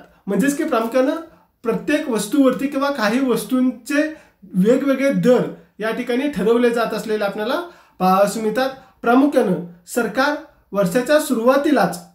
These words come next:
जकातीचं धोरण जाहीर करतं आणि त्यामध्ये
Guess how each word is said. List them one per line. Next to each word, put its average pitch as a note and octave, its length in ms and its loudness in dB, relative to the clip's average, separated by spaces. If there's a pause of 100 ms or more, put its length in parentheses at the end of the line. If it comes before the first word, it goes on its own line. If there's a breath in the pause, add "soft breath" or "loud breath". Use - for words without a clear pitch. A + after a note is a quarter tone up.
(120)
जकातीचं C4 540 -4
धोरण A3 400 4
जाहीर A#3 280 0
करतं F3 480 -2 (200 loud breath)
आणि A#3+ 180 0
त्यामध्ये B3 640 2